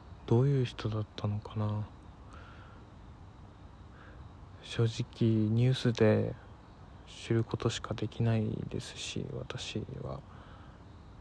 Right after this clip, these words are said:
だから、角さんがどういう思いで、どういった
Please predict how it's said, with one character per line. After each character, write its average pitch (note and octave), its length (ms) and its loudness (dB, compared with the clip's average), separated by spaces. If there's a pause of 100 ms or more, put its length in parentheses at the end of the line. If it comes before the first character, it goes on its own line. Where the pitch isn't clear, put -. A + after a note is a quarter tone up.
(300)
だ A2+ 120 2
か - 160 -2
ら、 G#2 220 0 (3750)
角 A2+ 160 2
さ A#2 140 2
ん A2+ 180 6
が A2+ 120 4
ど A2+ 260 4
う A2 60 4
い G#2+ 140 4
う G#2 140 2
思 G#2+ 300 4
い G2+ 80 2
で、 - 240 0 (640)
ど A2+ 240 2
う G#2+ 60 4
い G#2+ 60 0
っ - 20 -4 (140)
た G#2+ 260 2